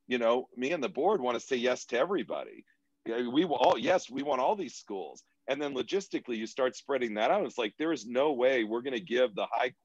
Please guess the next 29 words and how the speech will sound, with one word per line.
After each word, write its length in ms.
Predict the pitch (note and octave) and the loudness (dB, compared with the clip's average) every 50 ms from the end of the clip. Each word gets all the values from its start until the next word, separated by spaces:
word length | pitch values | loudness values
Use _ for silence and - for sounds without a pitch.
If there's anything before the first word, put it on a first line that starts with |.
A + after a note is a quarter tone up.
| _ | _
quality, 720 | - B2 B2+ C#3 D3 C#3+ B2 G#2+ F#2+ G2+ G2 G2 G2 G2+ _ _ _ _ _ _ _ _ _ - | -2 2 4 4 4 2 0 -2 -4 -6 -8 -8 -10 -12 _ _ _ _ _ _ _ _ _ -4
uh, 300 | G#2+ G#2+ G2+ F#2+ F#2+ F#2 F2 - - | -2 0 2 2 0 -2 -4 -6 -8
and, 240 | A2 A2 G#2+ A2 G#2 | -6 -6 -6 -6 -6
and 140 | A2+ G#2 | -8 -6
be 100 | G2+ C3 | -4 -2
impactful 920 | C3+ A#2+ G#2+ - - - C3+ D#3 F3 - _ - A#2+ G#2+ G#2 G#2 G#2+ G#2+ G#2 _ _ _ _ _ _ _ _ _ - | -2 -2 -2 -4 -2 0 0 0 0 -2 _ -6 -4 -2 0 0 0 -2 -4 _ _ _ _ _ _ _ _ _ 0
by 160 | A#2+ A2+ A#2+ | 2 2 2
doing 460 | G#2+ F#2 C#3 C#3+ C#3+ C3 B2 B2 A2 - | 0 -2 -2 0 0 0 -2 -4 -6 -12
twenty 380 | - - - E3+ F#3 F#3+ D3+ A2+ | -12 -4 0 0 0 0 -2 -6
schools. 680 | - - - - G#2 G2 F#2+ F#2+ F#2 F#2+ G2 - _ _ _ _ _ _ _ | -10 -14 -10 -6 -6 -4 -4 -4 -4 -6 -8 -10 _ _ _ _ _ _ _
We, 180 | - C3 D3 D#3+ | -6 -4 -4 0
it 120 | - - | 0 0
was 120 | B2+ A#2+ - | -2 -2 -2
hard 320 | - C3+ D3+ G3+ A#3+ G#3+ | 2 2 2 2 2 0
for 140 | - E3 B2 | -2 -2 -2
us 140 | A2 - - | -2 -4 -6
to 100 | G#2+ G2+ | -12 -12
say, 300 | - - G#2+ G#2 G2+ G2+ | -6 -2 0 0 0 0
"We're 220 | G#2 A#2 C3 C#3 | 0 0 2 2
only 200 | C#3+ C#3+ C#3 C3+ | 2 2 0 -2
gonna 220 | A#2+ B2 A#2 A2 | -2 -2 -2 -4
take 420 | G2+ - - C#3+ C#3 B2+ A#2 G2 - | -6 -6 -6 -4 0 0 0 0 -2
between 500 | A#2 A#2 - - - A#2+ A#2 A2+ A2+ A#2 | -8 -10 -10 -6 -4 -2 -2 -2 0 0
one 180 | A#2 A#2 A#2 | 2 2 2
and 140 | A#2 A2 G#2 - | 2 -2 -4 -6
four 240 | - A#2+ A#2 A2 G#2+ | -2 0 0 0 0
schools 600 | - - - - A2+ A2 A2 A2 G#2+ F#2+ - _ _ _ _ _ _ _ _ | -2 -8 -10 -6 -4 -4 -2 -4 -4 -8 -12 _ _ _ _ _ _ _ _
per 140 | - C3 A#2 | 0 0 2
year." 500 | G#2+ G2+ A#2 B2+ B2 F#2+ D2+ A1 G1+ - | 2 2 2 2 2 2 0 -2 -8 -14